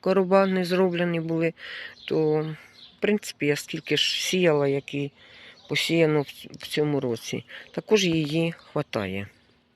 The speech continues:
Цибуля теж вже гарно вона в'яже там головки. Думаю, що буде непогана.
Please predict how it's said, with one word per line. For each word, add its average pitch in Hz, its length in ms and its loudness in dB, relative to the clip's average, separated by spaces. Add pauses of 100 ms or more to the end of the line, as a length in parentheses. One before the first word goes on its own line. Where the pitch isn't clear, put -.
(3500)
Цибуля 185 440 4
теж 143 380 -4
вже 147 460 -6 (640)
гарно 151 380 0
вона 147 280 -4 (480)
в'яже 143 600 0 (1080)
там 139 160 -2
головки. 147 720 2 (320)
Думаю, 151 460 -4
що - 180 -6
буде 143 320 -2
непогана. 147 760 -4